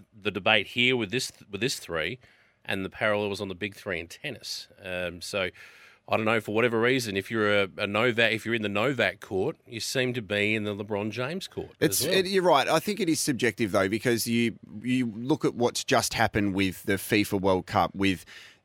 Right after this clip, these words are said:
Speaker 2: people saying the argument's over now, Messi's the greatest of all time because he's a World Cup winner. But then the people on the Ronaldo side say, "Well, Ronaldo has won trophies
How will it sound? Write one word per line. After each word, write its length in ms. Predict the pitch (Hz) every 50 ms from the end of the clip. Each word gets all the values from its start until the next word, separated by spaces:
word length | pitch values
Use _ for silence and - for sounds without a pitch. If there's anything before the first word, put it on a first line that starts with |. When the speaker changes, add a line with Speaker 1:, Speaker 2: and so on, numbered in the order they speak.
| _ _
Speaker 2:
people 240 | - 139 127 107 123
saying 300 | 117 - 127 113 110 107
the 100 | 104 117
argument's 420 | 139 151 143 117 131 120 101 - 127
over 220 | 117 107 104 104
now, 420 | 104 104 104 104 104 104 104 98 - -
Messi's 380 | 113 131 127 - - 120 98
the 80 | - 107
greatest 340 | 101 113 107 104 101 - -
of 80 | 98
all 120 | 101 98 98
time 240 | - 110 98 92
because 240 | 85 95 - 107 90
he's 120 | 90 92 92
a 60 | 98
World 240 | 85 101 92 87 -
Cup 220 | - 104 92 -
winner. 200 | 78 87 80 78
But 180 | 76 110 92 80
then 260 | 127 120 117 107 -
the 80 | - 120
people 320 | - 147 147 127 147 139
on 80 | 135 123
the 80 | 117
Ronaldo 540 | 107 98 101 101 113 131 151 147 131 104 87
side 320 | - - 92 80 80 85 -
say, 240 | - 107 98 101
"Well, 260 | 95 87 117 120 120 98
Ronaldo 560 | 82 117 120 123 139 165 190 196 175 131 110
has 140 | 113 101 104
won 160 | 110 104 95
trophies 600 | - - 117 107 107 - 107 98 98 92 -